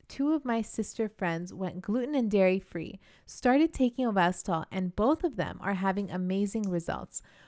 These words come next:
One in particular is reversing her diabetes and her P C O S symptoms like a champ. The other is reversing her P C O S symptoms, and finally she conceived.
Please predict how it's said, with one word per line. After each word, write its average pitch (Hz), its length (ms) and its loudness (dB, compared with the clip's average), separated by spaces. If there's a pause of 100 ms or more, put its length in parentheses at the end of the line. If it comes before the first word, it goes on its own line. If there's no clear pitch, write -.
(120)
One 254 320 0
in 269 120 -8
particular 190 800 0
is 185 320 0
reversing 190 580 -2
her 220 140 -4
diabetes 175 680 -4
and 185 180 -6
her 190 100 -4
P - 200 -8
C 247 220 -2
O 220 80 2
S 226 180 -2
symptoms 175 420 -6
like 214 140 -4
a 254 60 2
champ. 294 480 -4 (360)
The 226 140 -2
other 311 320 0
is 214 180 0
reversing 226 560 0
her 240 120 -2
P 220 160 -6
C 208 180 -4
O 202 60 4
S 202 140 0
symptoms, 196 440 -6
and 196 200 -4
finally 233 540 -2
she 196 200 -10
conceived. 220 880 -6